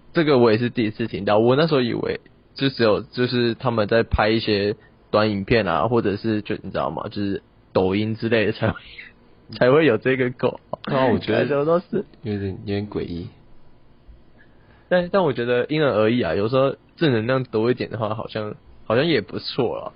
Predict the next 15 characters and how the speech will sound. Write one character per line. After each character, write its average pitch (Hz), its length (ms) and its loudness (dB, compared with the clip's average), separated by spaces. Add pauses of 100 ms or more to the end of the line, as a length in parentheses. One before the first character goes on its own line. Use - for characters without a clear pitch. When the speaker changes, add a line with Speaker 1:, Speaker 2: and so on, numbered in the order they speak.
(100)
Speaker 1:
就 - 100 -10
是 117 180 -6
至 131 180 -6
少 104 160 -4
不 - 80 -14
会 107 120 -4
得 98 200 -6
忧 98 180 -6
郁 98 80 -6
症 - 180 -6 (580)
吧。 - 220 -2 (960)
Speaker 2:
呃， 90 840 0 (640)
Speaker 1:
<laughs> - 600 -20
Speaker 2:
对 95 120 0
了， 87 300 -4